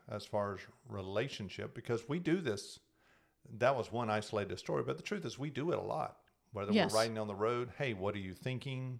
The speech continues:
Speaker 2: Yeah,
Speaker 1: And
Speaker 2: 'cause we
Speaker 1: we
Speaker 2: have to ask each other that a lot.
Speaker 1: We do, 'cause we're
Speaker 2: <laughs>
Speaker 1: quiet a lot, and we ask that question, "What, what's on your mind? What are you thinking?" And, um, and it helps us, um, bring things to the light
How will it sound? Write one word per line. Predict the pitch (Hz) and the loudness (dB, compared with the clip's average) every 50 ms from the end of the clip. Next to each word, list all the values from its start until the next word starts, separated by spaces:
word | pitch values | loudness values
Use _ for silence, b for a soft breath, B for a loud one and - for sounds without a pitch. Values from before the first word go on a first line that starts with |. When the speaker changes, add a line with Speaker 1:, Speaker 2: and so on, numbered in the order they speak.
| - - | -8 -4
Speaker 2:
Yeah, | - 196 | 0 0
Speaker 1:
And | 190 - | 2 4
Speaker 2:
'cause | - 220 202 | 4 6 8
we | 226 | 10
Speaker 1:
we | 247 | 8
Speaker 2:
have | 226 220 - | 8 10 10
to | 190 | 8
ask | 185 175 - - - | 8 8 6 2 -2
each | 170 - - | -2 2 2
other | 170 165 170 | 2 4 4
that | 165 165 160 151 | 4 4 4 4
a | |
lot. | 156 160 151 139 - - - - | 4 4 4 4 2 0 -2 -2
Speaker 1:
We | - 113 | 0 2
do, | 277 - 170 175 - 285 | 4 8 8 8 10 8
'cause | 285 - - - - | 8 6 8 8 10
we're | - 240 - | 10 10 8
Speaker 2:
<laughs> | 269 - | 8 10
Speaker 1:
quiet | 127 113 127 160 165 113 | 10 10 10 8 6 6
a | 101 | 6
lot, | 95 95 95 95 107 - - - - | 6 6 8 8 8 6 4 -4 -8
and | - 104 104 104 104 104 104 107 107 107 | -6 -4 -2 0 0 0 0 0 0 0
we | 101 104 | 2 4
ask | 104 104 104 117 | 4 4 2 0
that | 113 - | -4 -2
question, | - - 127 - 113 | -2 -2 0 0 -2
"What, | 101 101 107 117 120 | -2 -2 -2 -4 -2
what's | 117 110 110 - | 0 0 2 2
on | 123 120 | 0 0
your | 127 143 | 0 2
mind? | 185 233 226 135 104 98 | 2 2 2 2 0 0
What | 95 98 104 | 0 0 0
are | 110 | 0
you | 113 113 | -2 -4
thinking?" | - 160 170 160 147 120 98 87 - b b b b b b b b _ - | -4 -4 -4 -2 -4 -4 -6 -6 -8 b b b b b b b b _ -6
And, | 101 104 104 104 104 | -2 -2 0 2 4
um, | 107 110 107 107 | 4 4 4 2
and | 110 107 | 0 0
it | 107 95 - | -2 -2 2
helps | 92 110 110 - - - - | 2 2 2 2 0 -2 0
us, | 113 101 101 98 - - - b b b b b b b b b b b | 2 2 0 -2 -6 -12 -14 b b b b b b b b b b b
um, | 110 107 107 107 107 104 104 110 - | -8 -6 -4 -4 -4 -6 -8 -6 -2
bring | - 135 131 131 | 0 0 0 0
things | - 131 131 117 104 | -4 -4 -4 -4 -6
to | - 127 | -4 -2
the | 120 107 | -2 0
light | 101 98 104 113 117 | 2 2 2 2 0